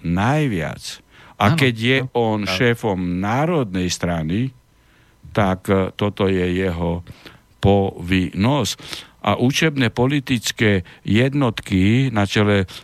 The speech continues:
Speaker 1: s eurohujerom, e, Benčikom by mali chodiť po školách a vysvetľovať, že tridsaťpäť miliónov Slovanov zahynulo.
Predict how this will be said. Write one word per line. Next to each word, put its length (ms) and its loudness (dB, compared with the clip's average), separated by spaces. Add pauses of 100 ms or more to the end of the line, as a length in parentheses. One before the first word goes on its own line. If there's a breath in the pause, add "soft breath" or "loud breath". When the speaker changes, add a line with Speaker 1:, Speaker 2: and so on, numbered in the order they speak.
Speaker 1:
s 80 -4
eurohujerom, 960 0
e, 100 -10 (1120 loud breath)
Benčikom 840 0
by 160 0
mali 320 -2
chodiť 480 -2
po 160 0
školách 480 0
a 100 0
vysvetľovať, 840 0 (360 loud breath)
že 160 2
tridsaťpäť 720 0
miliónov 640 -2
Slovanov 720 0
zahynulo. 1500 -2